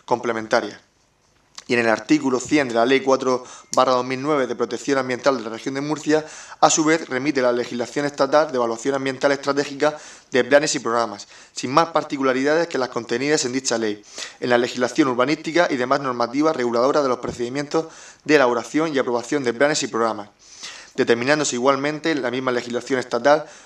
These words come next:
cuáles planes y programas y sus modificaciones son objeto de evaluación ambiental estratégica ordina-,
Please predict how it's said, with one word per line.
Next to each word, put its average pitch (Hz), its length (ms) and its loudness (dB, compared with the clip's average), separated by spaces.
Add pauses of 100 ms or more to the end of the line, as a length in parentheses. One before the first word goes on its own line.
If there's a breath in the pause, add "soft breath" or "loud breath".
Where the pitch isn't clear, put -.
(280 loud breath)
cuáles 151 260 4
planes 156 380 0
y 139 40 0
programas 147 480 2
y 135 60 -4
sus - 140 -6
modificaciones 123 720 -2
son 139 160 2
objeto 147 340 0
de 139 80 2
evaluación 127 540 -2
ambiental 120 420 -2
estratégica 123 480 -4
ordina-, 117 400 -2